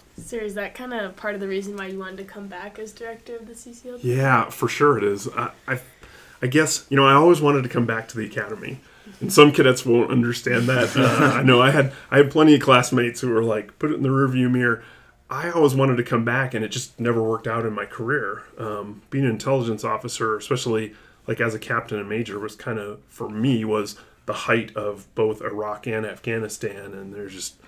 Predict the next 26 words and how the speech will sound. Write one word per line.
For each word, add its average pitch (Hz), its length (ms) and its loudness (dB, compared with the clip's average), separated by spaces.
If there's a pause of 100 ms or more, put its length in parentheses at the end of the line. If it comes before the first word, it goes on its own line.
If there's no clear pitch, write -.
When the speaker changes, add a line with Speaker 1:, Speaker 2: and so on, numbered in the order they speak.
(460)
Speaker 2:
we 113 140 -4
were 104 80 0
deploying 107 460 -2
so 110 320 -2
much 104 500 -6
that 101 360 -10 (180)
coming 131 260 2
back 110 220 -4
here 120 160 -2
just 104 180 -10
didn't 95 240 -12
work. 104 340 -18 (760)
So 143 200 0
for 135 120 0
me 143 100 6
to 156 80 2
have 143 200 -2
a 117 60 -2
chance 135 480 -6
to 107 100 -10
come 117 220 -4
back 117 420 -4
and 104 380 -8 (120)
actually 127 760 -8
influence 139 720 -2
cadets, 120 760 -8